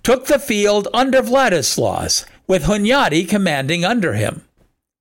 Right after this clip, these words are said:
They crossed the Danube and attacked in mid-October. The success of this long campaign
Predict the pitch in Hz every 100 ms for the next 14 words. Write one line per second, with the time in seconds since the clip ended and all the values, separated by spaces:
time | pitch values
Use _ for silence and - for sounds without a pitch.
0 | _ 170 165 - 160 143 - - 170 202
1 | 226 214 165 135 131 175 185 185 240 262
2 | 110 - 202 180 135 120 151 165 - 233
3 | 185 120 87 - _ _ _ _ _ _
4 | - _ _ 185 180 214 - - 349 247
5 | 127 - - 185 160 175 - - - 170
6 | 196 208 190 180 160 190 165 160 185 202
7 | 143 101 127 185